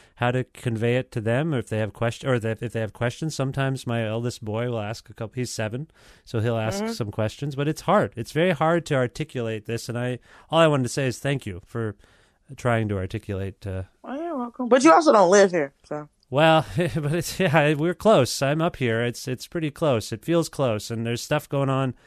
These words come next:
Speaker 1: Obviously, not to the scale of what's happening in your country, but there is this, as you say, like, there, the, the masks have come off, and that's happening here too. Um,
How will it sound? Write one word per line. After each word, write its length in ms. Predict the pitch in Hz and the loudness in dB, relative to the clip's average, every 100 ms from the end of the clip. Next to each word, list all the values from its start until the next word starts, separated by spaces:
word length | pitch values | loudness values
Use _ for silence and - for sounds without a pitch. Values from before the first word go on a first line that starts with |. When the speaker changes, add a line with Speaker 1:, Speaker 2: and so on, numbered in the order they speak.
| _ _ - | _ _ 0
Speaker 1:
Obviously, 480 | 156 156 139 143 135 | 2 2 0 0 2
not 240 | 135 139 | 0 -2
to 80 | 139 | -2
the 120 | 127 | -2
scale 340 | - - 131 127 | -2 -2 0 0
of 60 | |
what's 160 | 110 - | -2 -4
happening 360 | 120 113 107 | -4 -4 -6
in 80 | 107 | -4
your 140 | 117 139 | -4 -4
country, 340 | 113 104 107 | -4 -6 -6
but 200 | 104 104 - _ _ _ - | -6 -6 -8 _ _ _ -4
there 180 | 131 156 | 2 2
is 160 | 175 | 2
this, 400 | 147 131 - - _ _ _ _ _ | 2 0 -2 -12 _ _ _ _ _
as 240 | - 127 123 | -2 -2 0
you 100 | 135 | -2
say, 340 | - 156 120 | 2 2 4
like, 320 | 110 110 - - _ | 2 -2 -4 -20 _
there, 320 | 113 120 120 107 _ _ | -2 0 0 -4 _ _
the, 140 | 117 110 - _ | -8 -8 -18 _
the 160 | 107 | -6
masks 440 | 110 131 160 - - | -2 2 2 2 -2
have 140 | 135 | -2
come 180 | - 131 | 0 2
off, 500 | 135 127 110 - - | 2 2 0 -4 -14
and 160 | 117 117 | -8 -4
that's 180 | 135 - | -4 0
happening 400 | 131 113 110 104 | -2 -2 -4 -4
here 260 | 120 104 | -4 -4
too. 380 | - 120 104 87 _ _ | -6 -6 -6 -8 _ _
Um, 440 | 110 104 101 98 | -8 -6 -6 -8